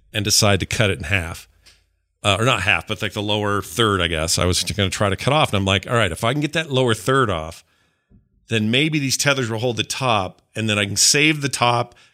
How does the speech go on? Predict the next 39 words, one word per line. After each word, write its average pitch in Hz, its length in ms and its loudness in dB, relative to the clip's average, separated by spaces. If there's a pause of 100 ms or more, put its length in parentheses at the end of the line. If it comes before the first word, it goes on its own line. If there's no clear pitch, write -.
(120)
computers, 147 720 0
chairs, 127 840 2 (180)
storage, 120 880 2 (480)
some 131 240 0
things 156 300 2
that 139 120 4
I 127 100 4
can 120 200 -2
get 123 180 0
money 117 240 2
for 113 260 2
that 110 120 2
are 113 100 4
also 110 240 2
on 104 80 0
my 92 100 0
work 95 260 -2
order," 76 200 -4
'cause 90 160 -2
you 92 80 2
got, 90 160 2
like, 85 160 2
a 82 120 0 (200)
quest - 320 0
list. - 240 -8 (960)
And 113 160 0
so 139 320 2
<laughs> - 40 -2
I 190 80 0
do 160 300 0
this, 123 400 2 (440)
and 156 160 2
it 151 220 -2
goes, 127 220 0 (120)
"Pah, 254 160 2
pah," 185 460 2 (480)
and 156 160 2
then 156 140 2
just 143 340 0